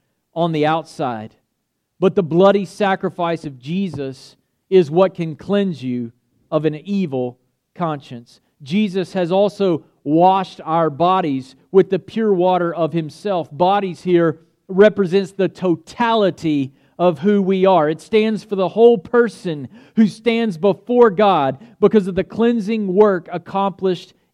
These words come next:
in the cross. Jesus cleanses our hearts, and He cleanses the whole person that was impacted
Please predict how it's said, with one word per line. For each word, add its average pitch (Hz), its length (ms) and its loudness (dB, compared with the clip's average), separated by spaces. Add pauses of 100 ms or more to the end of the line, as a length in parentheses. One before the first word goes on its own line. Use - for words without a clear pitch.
in 170 480 -6 (360)
the 160 100 -2
cross. 151 460 -2
Jesus 220 640 0
cleanses 190 600 -2
our 160 280 0
hearts, 226 640 0 (280)
and 202 120 -2
He 190 80 -2
cleanses 196 640 -2
the 170 200 4
whole 233 640 6 (300)
person 160 720 0 (220)
that 208 180 4
was 190 200 6
impacted 202 920 -2